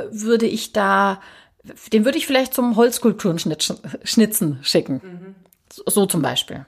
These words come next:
Speaker 2: Mit der Kettensäge.
Speaker 1: Mit der Kettensäge. Das, da wären wir wieder beim Yang-Metall, mit der Kettensäge.
Speaker 2: Mhm.
Speaker 1: <laughs> Dann Feuer.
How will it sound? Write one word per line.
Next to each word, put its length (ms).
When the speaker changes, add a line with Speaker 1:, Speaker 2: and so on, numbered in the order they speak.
Speaker 2:
Mit 140
der 60
Kettensäge. 640
Speaker 1:
Mit 120
der 80
Kettensäge. 560
Das, 220
da 120
wären 180
wir 80
wieder 120
beim 160
Yang-Metall, 540
mit 160
der 60
Kettensäge. 480
Speaker 2:
Mhm. 400
Speaker 1:
<laughs> 440
Dann 160
Feuer. 560